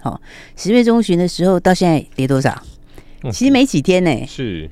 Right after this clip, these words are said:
Speaker 1: 对不对？你看十月中旬的时候还在，还在一万六千六百，呃，八百，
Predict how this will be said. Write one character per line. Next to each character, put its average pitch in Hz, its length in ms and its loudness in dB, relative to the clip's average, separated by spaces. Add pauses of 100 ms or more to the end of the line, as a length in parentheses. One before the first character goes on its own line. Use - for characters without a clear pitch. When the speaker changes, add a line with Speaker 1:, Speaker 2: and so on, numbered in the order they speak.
Speaker 1:
对 185 100 -4
不 170 80 2
对？ 160 120 2
你 147 80 0
看 226 120 -2
十 196 200 -4
月 202 100 2
中 190 180 -2
旬 175 160 -4
的 160 40 -4
时 170 80 -6
候 175 80 -2
还 160 180 0
在， 170 240 -2
还 165 140 -6
在 175 140 -2
一 165 140 -2
万 165 160 0
六 160 160 -2
千 151 240 -4
六 160 160 -2
百， 120 360 -8 (480)
呃， 143 180 0
八 170 220 -4
百， - 280 -8